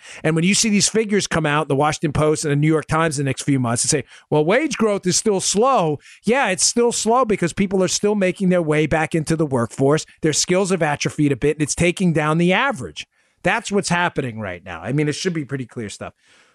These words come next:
All right. Um, one last story I saw, which is dis-, really disturbing to me because this, uh,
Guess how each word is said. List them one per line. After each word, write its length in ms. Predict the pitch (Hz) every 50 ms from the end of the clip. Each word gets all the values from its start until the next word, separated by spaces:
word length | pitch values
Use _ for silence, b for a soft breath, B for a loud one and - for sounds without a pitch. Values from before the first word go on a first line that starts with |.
| b
All 80 | - 196
right. 240 | 202 170 151 143 -
Um, 320 | 170 170 175 170 160 123 - _ _ _ _ _ _ _ _ _ _ _ _ _ _ _ _ _ _ - B B B B _
one 180 | 190 254 330 349
last 240 | 294 226 180 -
story 260 | - - 160 151 143 135
I 40 |
saw, 180 | 123 - 151 135
which 160 | 117 - -
is 80 | 120 104
dis-, 200 | - - 98 - _
really 240 | - 165 220 214 170
disturbing 560 | 117 110 107 - - 123 113 113 104 107 104
to 120 | - -
me 180 | 110 110 113 107
because 280 | 98 101 - 120 113 110
this, 220 | 135 131 - -
uh, 400 | 139 131 123 117 110 104 98 92